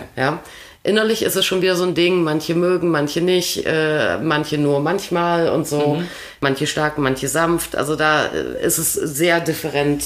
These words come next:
Speaker 1: äh, im Kundenfeedback.
Speaker 2: Mhm.
Speaker 1: Und von daher ist es natürlich, äh, sehr interessant dann zu gucken, wenn man sich für ein Doppelvibrationsgerät,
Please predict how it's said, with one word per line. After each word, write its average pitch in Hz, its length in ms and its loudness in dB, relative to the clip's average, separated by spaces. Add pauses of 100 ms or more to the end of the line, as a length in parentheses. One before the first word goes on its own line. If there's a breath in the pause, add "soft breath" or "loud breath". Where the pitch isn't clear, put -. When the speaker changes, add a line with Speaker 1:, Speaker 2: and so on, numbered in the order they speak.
(160)
Speaker 1:
äh, 135 400 2
im 160 100 -2
Kundenfeedback. 190 760 -2
Speaker 2:
Mhm. 147 260 -4 (460 loud breath)
Speaker 1:
Und 185 160 0
von 165 160 -2
daher 170 260 2
ist - 80 -2
es 175 140 -4
natürlich, 165 500 -2
äh, 147 280 2
sehr 156 280 0
interessant 160 540 -2
dann 156 120 0
zu 147 120 -6
gucken, 160 260 -2
wenn 147 140 0
man 151 100 0
sich 143 200 -4
für 156 180 -6
ein 143 500 0 (380 loud breath)
Doppelvibrationsgerät, 143 1400 0